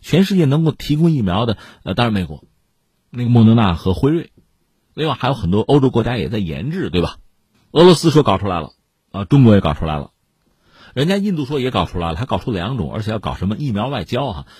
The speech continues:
因为我们也不是很专业的医疗节目，其实也没有办法对，呃，所有的疫苗，什么三期临床什么的，包括，呃，在各种试验或者说在接种之后的这个效果做一个特别完整的观察，我们还做不到。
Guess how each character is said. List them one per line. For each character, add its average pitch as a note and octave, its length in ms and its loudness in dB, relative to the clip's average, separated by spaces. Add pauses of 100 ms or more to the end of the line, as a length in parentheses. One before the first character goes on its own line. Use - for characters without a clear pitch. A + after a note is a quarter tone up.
(100)
因 D3 100 -6
为 F3 60 0
我 G#2 200 0
们 C3+ 100 -2
也 G2 100 -2
不 A#2+ 120 -6
是 A2 280 -4 (260)
很 G2+ 180 -10
专 C3+ 240 0
业 B2 100 0
的 G2 100 2
医 A2+ 120 0
疗 A2+ 180 0
节 E2+ 200 -6
目， A2+ 200 -4 (220)
其 - 160 -6
实 G#2 180 -2
也 D#2+ 220 -6
没 E2 140 0
有 A#2+ 100 2
办 F2+ 160 -4
法 C#2 180 -14
对， E2+ 200 -6 (260)
呃， - 240 -20
所 - 240 0
有 B2+ 80 4
的 A#2+ 80 0
疫 G#3 160 0
苗， D#2+ 240 -10 (440)
什 - 120 -20
么 F#2 60 -6
三 A2 180 -4
期 G#2+ 140 -4
临 G#2 160 0
床 G2 240 -2
什 F2+ 100 -6
么 F#2+ 80 -6
的， F#2+ 100 -6
包 G2+ 160 -6
括， G2+ 180 -4 (260)
呃， B1 320 -16
在 D#2+ 160 -12
各 - 140 -4
种 D2+ 120 -6
试 - 180 -10
验 F2+ 220 -6
或 G2 140 -10
者 D#2 80 -10
说 G2+ 260 -4 (320)
在 G2+ 140 -10
接 C#3 200 0
种 G#2+ 160 0
之 - 120 -8
后 A#2+ 200 -6
的 F#2+ 100 -6
这 F2 120 -8
个 E2 60 -10
效 A#2+ 260 -2
果 C#2+ 180 -10 (180)
做 A#2+ 180 0
一 A2 80 0
个 A2+ 80 -4
特 - 300 -4
别 E2 380 -4 (720)
完 A#2+ 400 6
整 E2+ 160 0
的 D2 80 -8
观 F#2+ 200 -4
察， E2 120 -6
我 D#2+ 100 -4
们 E2 100 -6
还 B2+ 60 -8
做 D3 160 -8
不 D#3+ 60 -10
到。 - 160 -12